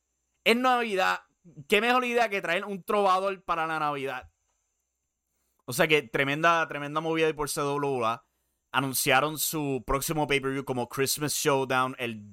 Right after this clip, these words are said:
el once de diciembre. Eh, hasta ahora yo planeo estar en vivo ahí pa, pa ese show en el Marketplace. Lo van a, a traer en pay-per-view el día después.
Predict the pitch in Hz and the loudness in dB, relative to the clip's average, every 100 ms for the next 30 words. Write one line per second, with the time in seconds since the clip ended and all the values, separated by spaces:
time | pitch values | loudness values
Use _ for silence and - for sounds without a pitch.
0 | 92 - 120 120 135 151 165 147 143 123 | -14 -4 -2 0 -2 0 -2 -2 -4 -8
1 | 127 120 117 120 120 - _ _ _ _ | -6 -4 -4 -2 -4 -6 _ _ _ _
2 | - 131 123 120 120 120 135 139 135 180 | -2 2 4 4 2 -2 0 2 4 2
3 | 165 180 208 185 185 180 - 160 147 139 | 0 -4 0 0 0 -2 -2 -4 -4 -6
4 | 151 135 123 120 123 123 123 113 113 117 | -2 -2 -2 -2 -2 -2 0 0 -2 -4
5 | 117 - 117 110 110 107 110 113 104 - | -4 -2 -2 -2 -4 0 0 0 -6 -8
6 | 87 90 - _ _ _ _ - 113 120 | -8 -8 -12 _ _ _ _ -2 2 2
7 | 123 143 151 156 147 151 147 139 151 143 | 4 4 4 0 -4 -6 -6 -4 -6 -2
8 | 143 143 135 127 131 139 147 - - 110 | -2 -2 -4 0 2 2 0 -4 -4 -4
9 | 123 - - | -4 -8 -14